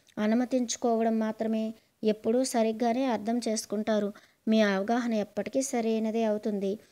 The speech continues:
ఆలోచన మీ జీవిత అనుభవాల్ని ఎలా సృష్టిస్తుంది? పీనియల్ గ్రంథి ముద్ర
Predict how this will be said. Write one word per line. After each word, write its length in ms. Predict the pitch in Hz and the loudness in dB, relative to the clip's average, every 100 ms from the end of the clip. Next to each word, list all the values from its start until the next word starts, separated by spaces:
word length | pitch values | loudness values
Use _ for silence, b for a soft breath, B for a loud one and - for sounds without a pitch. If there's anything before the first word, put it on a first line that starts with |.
| b b 233 | b b 6
ఆలోచన 720 | 214 214 214 208 214 208 208 - b - | 8 8 6 2 0 0 -2 -6 b 2
మీ 160 | 220 | 4
జీవిత 400 | 214 226 233 233 | 4 2 0 2
అనుభవాల్ని 760 | 233 220 214 220 226 262 269 214 B B 208 | 2 2 0 0 2 2 2 -2 B B 4
ఎలా 220 | 220 269 | 6 4
సృష్టిస్తుంది? 880 | 262 262 247 254 - 247 247 254 254 | 0 -2 0 -2 -4 -2 2 2 0
పీనియల్ 420 | 240 233 240 233 | 0 0 2 0
గ్రంథి 360 | 226 214 208 208 | 2 2 2 0
ముద్ర 420 | 208 208 254 | -4 0 0